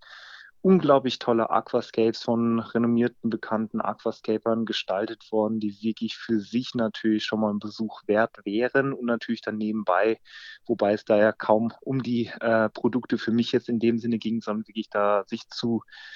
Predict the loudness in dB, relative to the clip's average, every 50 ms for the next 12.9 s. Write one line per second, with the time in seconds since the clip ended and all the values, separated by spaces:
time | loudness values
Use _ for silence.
0 | -20 -20 -20 _ _ _ 2 4 6 6 6 4 4 0 0 2 2 2 2 0
1 | 0 2 4 6 6 6 6 4 0 0 2 2 2 4 4 4 4 4 2 0
2 | -6 -10 -10 -2 4 4 4 4 4 2 0 -2 -2 -4 _ _ _ _ _ _
3 | _ -20 -18 -18 -16 -12 -10 -6 -4 -2 -2 -2 -2 0 2 2 2 4 2 0
4 | 0 0 0 0 0 0 -2 -2 0 2 2 2 2 0 -2 -2 0 2 2 0
5 | 0 -2 -6 -6 -2 -2 -2 0 0 0 0 0 0 0 0 -2 -2 -2 -4 -6
6 | -8 -8 -10 -10 -10 -10 -8 -8 -6 0 2 2 2 2 0 0 0 0 0 0
7 | -2 -6 -2 -2 -2 -2 -2 -4 -4 -2 -2 -2 -2 -4 -10 -12 -10 -6 -4 -2
8 | 0 2 2 0 0 -2 -8 _ _ _ 2 2 4 6 6 6 6 6 2 0
9 | 0 0 0 2 4 4 4 4 4 4 4 4 2 -2 -8 -8 -4 0 2 2
10 | 2 0 0 2 4 4 4 4 4 4 4 4 4 0 -4 -4 -4 -2 0 2
11 | 4 4 4 2 2 0 -2 -4 -4 -8 -12 -14 -18 -20 -20 -18 -18 -18 -20 -20
12 | _ _ 4 6 8 8 10 10 10 8 8 8 8 10 10 10 8